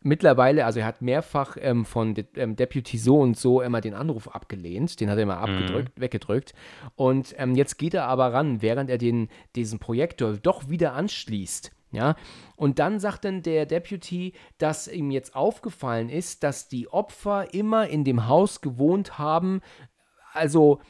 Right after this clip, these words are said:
Speaker 1: wie kann man das erklären? Also eine F-, ein, die Familie eines Opfers hat in einem Haus gewohnt und, äh, ist immer von Haus zu Haus zu Haus mitgezogen praktisch, ne?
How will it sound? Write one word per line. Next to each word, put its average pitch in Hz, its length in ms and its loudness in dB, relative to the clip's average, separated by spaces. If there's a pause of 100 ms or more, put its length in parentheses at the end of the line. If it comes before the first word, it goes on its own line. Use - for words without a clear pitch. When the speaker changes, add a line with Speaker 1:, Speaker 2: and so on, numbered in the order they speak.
(320)
Speaker 1:
wie 170 260 -2
kann 175 140 0
man 190 100 4
das 175 120 2
erklären? 120 460 0 (200)
Also 151 220 -2
eine 151 200 -2
F-, - 160 -10
ein, 143 260 -4
die 127 100 -8
Familie 165 420 -2
eines 147 280 -2
Opfers 190 360 -4
hat 185 100 -2
in 156 60 -2
einem 131 240 0
Haus 180 300 2
gewohnt 190 580 4 (300)
und, 160 400 0
äh, - 40 -18
ist - 520 -14
immer 247 280 2
von 165 260 -2
Haus 180 280 0
zu 180 180 -4
Haus 180 220 0
zu 151 140 0
Haus 165 200 2
mitgezogen 107 640 -4
praktisch, - 580 -16 (320)
ne? 156 240 -2